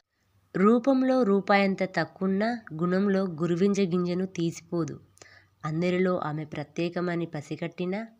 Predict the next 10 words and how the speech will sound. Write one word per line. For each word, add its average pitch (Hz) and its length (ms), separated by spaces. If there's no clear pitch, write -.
పలకరింపులో 180 760
భేదాలు 151 540
చూపదు. 156 500
ఫ్రెండ్స్, 214 320
ఒక 170 140
రివ్యూ. 170 380
స్టాక్ 190 420
మార్కెట్ 220 520
అంటే 175 260
తెలుసా? 190 500